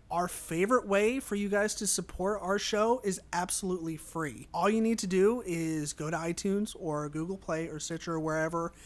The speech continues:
and you don't even have to leave, like, an actual review. Like, just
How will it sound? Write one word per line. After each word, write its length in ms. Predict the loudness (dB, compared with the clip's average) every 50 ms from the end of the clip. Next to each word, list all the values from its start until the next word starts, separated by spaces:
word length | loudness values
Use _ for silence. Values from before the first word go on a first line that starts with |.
| -20 -20 -20 -20 -18 -10 -6
and 600 | -4 -2 0 0 0 0 -2 -2 -2 -2 -4 -6 -4
you 140 | -2 0 2
don't 160 | 2 4 4
even 160 | 4 2 2
have 200 | 2 2 2 0 0
to 80 | -4
leave, 360 | -4 -2 -2 -2 -2 -2 -2 -2
like, 220 | -2 -2 0 0
an 60 | -2
actual 380 | -2 -2 -4 -4 -4 -2 -2 0 0
review. 580 | 0 0 -2 -2 -2 0 0 0 0 0 -2
Like, 300 | -2 -2 -4 -4 -4 -4
just 240 | -6 -6 -6 -6 -8